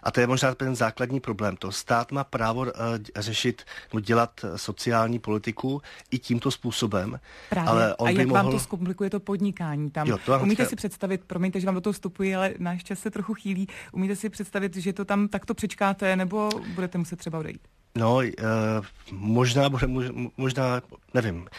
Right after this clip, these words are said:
Speaker 1: může se stát cokoliv. Prostě nám se zcvrklo Slovensko na jeden milion obyvatel. Slovensko má formálně pět milionů obyvatel, ale jeden milion je v Čechách a v Londýně, to znamená, jsou čtyři miliony obyvatel a dva a půl milionu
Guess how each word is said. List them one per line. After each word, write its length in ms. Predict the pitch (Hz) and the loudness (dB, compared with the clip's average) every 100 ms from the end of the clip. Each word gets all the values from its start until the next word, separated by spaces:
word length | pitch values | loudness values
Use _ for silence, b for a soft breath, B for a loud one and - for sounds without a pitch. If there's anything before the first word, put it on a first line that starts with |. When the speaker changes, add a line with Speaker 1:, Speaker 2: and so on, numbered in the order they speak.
| B B - | B B 0
Speaker 1:
může 260 | 127 143 | 4 4
se 160 | 147 143 | 2 0
stát 260 | - 147 | 0 0
cokoliv. 300 | - - 110 | 0 0 0
Prostě 220 | 92 110 123 | 0 0 2
nám 120 | 139 | 2
se 140 | - | 0
zcvrklo 600 | 156 - 131 143 139 143 139 | -4 -4 -2 0 0 0 -2
Slovensko 500 | - 123 127 - 135 | 0 2 2 0 2
na 140 | 127 | 2
jeden 260 | 113 123 123 | 2 0 0
milion 240 | 117 123 | 2 2
obyvatel. 480 | 101 107 107 - 90 | 0 -2 -2 -4 -6
Slovensko 540 | - 123 127 - 135 123 B B - | 0 2 2 0 -2 -2 B B 0
má 160 | 113 | 0
formálně 520 | - 123 110 123 120 | 2 0 2 2 2
pět 200 | - 113 | 0 0
milionů 280 | 113 110 90 | 2 0 0
obyvatel, 560 | 90 110 117 139 135 143 B B B | 0 0 2 2 2 0 B B B
ale 180 | 117 113 | 2 4
jeden 200 | 120 120 | 4 4
milion 320 | 117 113 117 | 6 4 4
je 160 | 110 98 | 2 0
v 80 | |
Čechách 480 | - 120 - 120 - | -2 0 2 2 2
a 60 | 82 | -4
v 60 | 92 | -2
Londýně, 500 | 92 117 135 160 147 - B B | 0 0 2 0 -2 -12 B B
to 100 | - | -4
znamená, 260 | 107 120 113 | 2 4 4
jsou 160 | - | 0
čtyři 320 | 101 - 110 123 | 0 2 2 2
miliony 340 | 131 135 135 | 2 2 2
obyvatel 460 | 127 131 127 139 139 | 0 0 2 2 2
a 80 | 127 | 0
dva 200 | 117 147 | 0 0
a 120 | 143 | 0
půl 180 | - 151 | 0 0
milionu 520 | 135 127 135 131 | 2 2 0 -2